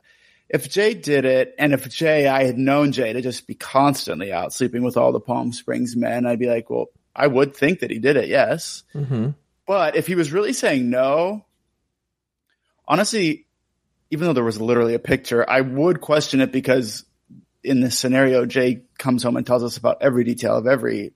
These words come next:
Speaker 1: man he sleeps with.
Speaker 2: Mm-hmm.
Speaker 1: So wouldn't it be suspicious that suddenly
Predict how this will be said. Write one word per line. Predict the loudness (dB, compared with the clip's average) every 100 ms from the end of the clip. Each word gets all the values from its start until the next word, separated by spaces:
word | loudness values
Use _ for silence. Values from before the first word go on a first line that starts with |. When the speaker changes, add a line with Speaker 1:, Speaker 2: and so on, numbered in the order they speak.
| -8
Speaker 1:
man | -6 -4 -2
he | -2
sleeps | -2 -4 -4 0
with. | 0 -2 -4
Speaker 2:
Mm-hmm. | -4 -2 -2
Speaker 1:
So | 0 2 2 2 0
wouldn't | 2 4 4
it | 2
be | 0
suspicious | 0 -4 -4 -2 -2 -2 -4
that | -8 -8
suddenly | -6 -2 2 2 0 -4